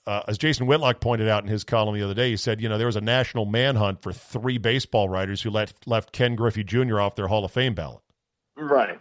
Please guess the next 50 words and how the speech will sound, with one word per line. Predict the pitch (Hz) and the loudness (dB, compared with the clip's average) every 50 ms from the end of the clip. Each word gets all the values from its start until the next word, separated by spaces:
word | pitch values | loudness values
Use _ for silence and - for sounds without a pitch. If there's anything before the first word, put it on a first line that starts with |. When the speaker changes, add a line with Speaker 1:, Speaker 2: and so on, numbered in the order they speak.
| _ _ | _ _
Speaker 2:
right. | - 123 113 90 - - _ | -2 -2 -2 -2 -4 -6 _
So, | - - - 139 127 120 120 120 | -6 0 4 4 4 4 4 0
uh, | 117 | -2
you | 117 131 147 131 | -2 -2 -2 -2
know, | 117 | -2
I, | 117 123 113 104 - | -2 -4 -4 -6 -8
I, | 117 - - - - _ _ _ - | -8 -10 -14 -20 -20 _ _ _ 2
that, | 175 185 202 - 156 | 2 2 2 0 -2
that, | 170 208 220 208 214 | -2 -2 -2 -2 -2
those | - 220 226 226 | -2 -2 -2 -2
kind | - 202 185 165 | -4 -4 -4 -4
of | 135 - | -4 -4
things, | - 139 135 127 123 120 113 - - | -4 -4 -4 -4 -6 -10 -12 -8 -8
I | 131 151 | -6 -4
don't | 156 139 123 | -4 -6 -6
really | 120 123 117 110 104 | -6 -6 -6 -6 -6
worry | 95 95 92 101 104 113 123 123 120 113 107 | -10 -12 -16 -10 -6 -4 -4 -4 -4 -6 -8
too | - 117 104 | -12 -10 -8
much | 98 104 101 - | -6 -6 -6 -6
about | 98 101 95 104 - | -6 -6 -6 -6 -8
'cause | - 117 | -10 -12
there's | 117 127 139 | -12 -8 -6
enough | 139 165 - - | -6 -6 -8 -10
people | - 139 - - 92 87 - | -14 -14 -12 -10 -12 -8 -2
voting | 101 110 127 127 110 90 | 2 2 4 4 2 0
on | - 71 73 85 98 113 | -6 -10 -10 -8 -8 -6
him. | 233 | -2
Plus, | - 185 185 180 - - - - - - - - - - | 2 2 2 2 0 -4 -12 -18 -20 -20 -20 -20 -2 2
you | 185 190 | 4 6
know, | 190 170 | 6 6
Le-, | 165 165 165 170 - - 175 185 | 4 2 0 -2 -2 0 -2 -2
LeBron | - - - 202 226 269 285 294 | 0 0 0 0 2 2 0 -2
is | 190 143 123 - | -4 -4 -6 -8
right. | 107 113 131 151 208 220 151 95 - _ _ _ - 117 117 - - | -8 -4 -4 -2 -2 -4 -6 -10 -12 _ _ _ -20 -20 -18 -10 -6
LeBron | 151 160 - - 165 190 226 247 233 180 | -6 -4 -2 -2 -2 0 0 0 -2 -2
i-, | 170 135 127 165 160 | -4 -4 -6 -8 -10
is, | 151 | -10
sh-, | - - - - - - | -10 -12 -14 -14 -16 -16
should | - - - 226 269 - - | -10 -8 -6 -6 -6 -6 -8
be | 233 170 | -10 -10
pissed | - - - - 110 - - - - - - _ _ _ | -10 -10 -8 -8 -6 -6 -8 -10 -12 -14 -16 _ _ _
that | 110 135 120 | -2 0 0
he | 113 110 | 0 -2
finished | - - 123 101 90 - - | -4 -6 -6 -6 -6 -8 -10
fourth | - - 117 110 90 - - - _ _ | -8 -6 -6 -4 -4 -6 -8 -12 _ _
'cause | - 190 185 165 | 2 2 4 4
he's | 202 180 160 | 2 0 2
not | 226 233 262 262 - | 2 2 2 0 -4
the | 233 | -8
fourth | - - 104 92 - | -8 -8 -8 -8 -10